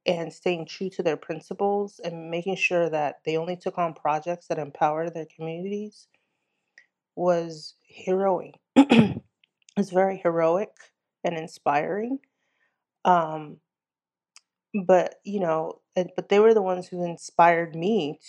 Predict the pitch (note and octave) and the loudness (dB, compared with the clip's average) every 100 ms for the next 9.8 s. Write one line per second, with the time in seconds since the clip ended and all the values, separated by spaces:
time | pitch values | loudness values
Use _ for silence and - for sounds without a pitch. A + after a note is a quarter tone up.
0 | - E3+ D#3 D#3+ D#3+ D#3+ D#3+ - - E3 | -10 -8 -6 -10 -8 -10 -8 -8 -4 -4
1 | D#3+ D3+ D3 - D#3+ - E3 D3+ D#3+ E3 | -2 -4 -4 -6 -8 -4 -2 -2 -4 -4
2 | D3+ C#3 - _ E3 _ D#3+ - D#3 D#3 | -6 -6 -14 _ -16 _ -14 -10 -10 -8
3 | D#3+ E3+ D#3 D3+ D3 - _ _ _ G#3 | -6 -6 -4 -4 -4 -12 _ _ _ -2
4 | F3+ D#3+ C#3+ D3 E3 - - _ _ _ | 0 -4 0 0 0 -4 -12 _ _ _
5 | F3 D#3 D#3 - D#3+ - - - F#3 F3 | -2 0 -6 -8 -10 -10 -14 -10 -6 -6
6 | D#3+ - E3+ - D#3 D3+ C#3 C3+ C#3 _ | -8 -12 -12 -10 -4 -2 -2 -6 -12 _
7 | _ _ _ - - - F3 E3+ D#3+ D#3 | _ _ _ -12 -8 -4 -4 -4 -6 -8
8 | D3 - D#3+ D3 C#3+ C3 D3+ E3 E3+ - | -12 -8 -6 -2 -4 -4 -6 -6 -8 -10
9 | D3+ D3+ F3 E3+ D3 D#3 D3 C3+ | -6 -4 -4 -6 -10 -6 -6 -8